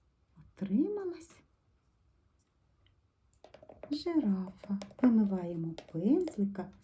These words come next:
і відправляємо на підставочку.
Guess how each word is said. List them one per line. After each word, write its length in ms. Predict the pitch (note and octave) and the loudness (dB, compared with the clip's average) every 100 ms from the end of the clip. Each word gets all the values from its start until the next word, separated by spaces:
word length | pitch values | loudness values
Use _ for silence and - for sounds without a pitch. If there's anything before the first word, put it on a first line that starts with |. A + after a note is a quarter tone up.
| - _ _ _ _ _ _ _ _ _ _ _ | -20 _ _ _ _ _ _ _ _ _ _ _
і 200 | A4+ A4+ | -8 -4
відправляємо 680 | D#4+ - A3 G#3+ C4 B3 A3+ | -4 -4 -2 4 4 4 2
на 300 | G3+ F#3 G3+ G3 - _ - | 2 2 -2 -6 -18 _ -16
підставочку. 1040 | G#3 - - G3+ F3+ F3+ F3 - - - | -14 -14 -4 -2 -2 -6 -16 -18 -16 -8